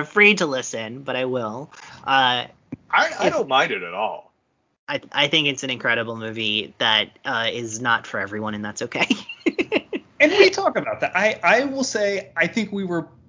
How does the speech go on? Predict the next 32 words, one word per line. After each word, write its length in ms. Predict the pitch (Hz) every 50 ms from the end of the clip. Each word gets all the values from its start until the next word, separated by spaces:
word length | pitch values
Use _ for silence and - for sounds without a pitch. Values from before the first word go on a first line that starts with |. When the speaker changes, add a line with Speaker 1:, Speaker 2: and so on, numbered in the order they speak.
| - -
Speaker 3:
mostly, 800 | 180 165 170 185 185 185 - - 185 185 180 180 175 170 165 - -
mostly 380 | - 165 160 160 156 - 160 135
fair 240 | - - 110 95 92
to 140 | 95 98 110
it. 120 | 113 - - - _ _ _ _ _ _ - - - _ _ _ _ - - - - - _ -
Speaker 1:
Okay. 380 | 202 185 196 - 113 - - - _ _ _ _ _
It 520 | - - - 311 320 285 - - 214 220
makes 200 | 226 254 277 -
some 200 | - 294 269 220
wild 460 | 202 190 180 170 175 175 170 170 165 -
choices, 800 | - - 165 143 135 131 - - 123 120 117 117 117 - -
and 280 | - - 143 135 135 135
Speaker 3:
<laughs> 80 | 127 120
Yes. 100 | - - -
Speaker 1:
I, 580 | 147 139 135 127 127 127 127 131 127 - - - -
I 180 | - - 165 170
understand 420 | 175 185 190 180 175 - 170 156 151
why 100 | 139 139
it 120 | 135 131
makes 180 | 127 123 113 -
people 240 | 131 120 131 113
angry, 320 | 120 117 113 110 113 110 110
but 160 | 104 127 123
I 100 | 135 139
feel 140 | 139 - 180
like 220 | 180 175 170 175 -
you 60 | 165
just 200 | 165 170 - -
kinda 140 | 208 196 190
have 140 | 190 180
to, 100 | 185 180
like, 340 | 165 147 143 135 - - -